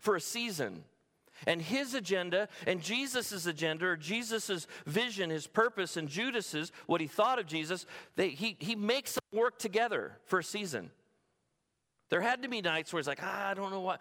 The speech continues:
what, why that, ooh, boy, I don't know if I," yeah. But I'm, nope, nope, nope, he's the Messiah. He's, he's, he's gonna, he's gonna. But there comes a point where he just, he realizes that they don't match.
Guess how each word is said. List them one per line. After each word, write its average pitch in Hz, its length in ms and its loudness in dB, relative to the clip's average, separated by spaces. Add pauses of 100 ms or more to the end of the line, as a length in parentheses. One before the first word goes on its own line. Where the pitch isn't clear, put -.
(180)
what, 170 280 -2
why 196 300 -2
that, - 160 -10
ooh, 160 180 -2
boy, 123 280 0
I 127 40 0
don't 170 120 -4
know 151 80 -4
if 131 80 -10
I," 131 160 -4
yeah. 139 100 -4 (300)
But 147 100 6
I'm, 143 160 0
nope, 147 300 4
nope, 156 240 2
nope, 147 200 -2 (120)
he's 127 180 -2
the 143 100 -4
Messiah. 170 540 0
He's, 123 380 -4
he's, 123 260 -4 (320)
he's 123 180 -4
gonna, 143 240 -2
he's 131 180 -6
gonna. 151 200 -2 (2000)
But - 140 -4
there 147 240 2
comes 185 340 -2
a 156 60 0
point 196 360 -2
where 139 140 2
he 143 160 -4
just, 139 380 -6
he 143 100 -2
realizes 135 800 -2 (600)
that - 80 -8
they 135 80 2
don't 117 200 -2
match. 123 640 -6